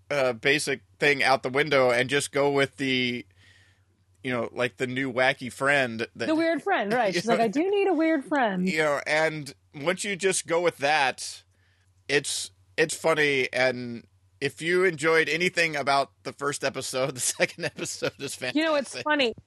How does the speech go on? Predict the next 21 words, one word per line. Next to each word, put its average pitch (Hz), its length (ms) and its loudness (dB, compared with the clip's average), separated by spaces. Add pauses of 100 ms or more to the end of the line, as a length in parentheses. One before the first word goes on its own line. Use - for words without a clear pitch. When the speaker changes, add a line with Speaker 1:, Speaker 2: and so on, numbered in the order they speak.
(100)
Speaker 2:
I'm 277 140 2
not 311 160 2
gonna 359 160 2
spoil 262 320 0
anything 214 260 -2
about 208 160 -2
the 208 80 -4
second 208 280 -2
episode, 202 360 0
but 220 180 2 (120)
Speaker 1:
<laughs> 139 120 -12
Speaker 2:
when 269 320 0
you 311 140 0
guys 415 220 0
were 370 80 2
first 320 240 -2
talking 330 340 2
about 226 240 2
it, 226 240 2
and, 262 140 2
like, 233 360 2